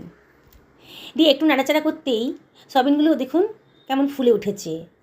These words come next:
মিনিট তিন চারেকের মধ্যেই কিন্তু সোয়াবিনগুলো সেদ্ধ হয়ে যাবে। এবার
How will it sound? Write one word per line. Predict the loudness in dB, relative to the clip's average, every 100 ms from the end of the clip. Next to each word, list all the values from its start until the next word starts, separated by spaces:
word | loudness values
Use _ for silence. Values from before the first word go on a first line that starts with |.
| _ _ -20 -20 -4
মিনিট | 2 2 0
তিন | -2 0
চারেকের | 0 0 0
মধ্যেই | 0 0 0
কিন্তু | 0 -2 -2
সোয়াবিনগুলো | 0 2 2 0 0
সেদ্ধ | 0 -4 -2
হয়ে | -4 -4
যাবে। | -4 -6 -8 -12 -20 _ _ _ _ _ _ _ _ _ _ _ _ _ _ _ _ _ _ _ _ -20 -14 0
এবার | 4 6 4